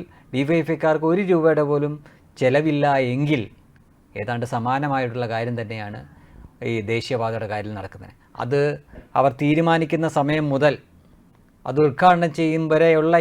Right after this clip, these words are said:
എല്ലാ കാര്യങ്ങളും ചെയ്യുന്നത് കേന്ദ്ര സർക്കാരിൻ്റെ കീഴിലുള്ള ദേശീയപാത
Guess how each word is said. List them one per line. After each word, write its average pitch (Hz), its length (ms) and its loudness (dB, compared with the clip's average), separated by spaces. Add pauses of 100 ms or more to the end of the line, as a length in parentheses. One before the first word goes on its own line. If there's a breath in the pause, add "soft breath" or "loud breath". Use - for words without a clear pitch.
(120)
എല്ലാ 185 220 6 (140)
കാര്യങ്ങളും 139 480 0
ചെയ്യുന്നത് 123 380 -4 (540 soft breath)
കേന്ദ്ര 123 340 -2
സർക്കാരിൻ്റെ 120 480 -4
കീഴിലുള്ള 113 360 -6 (180)
ദേശീയപാത 113 460 -6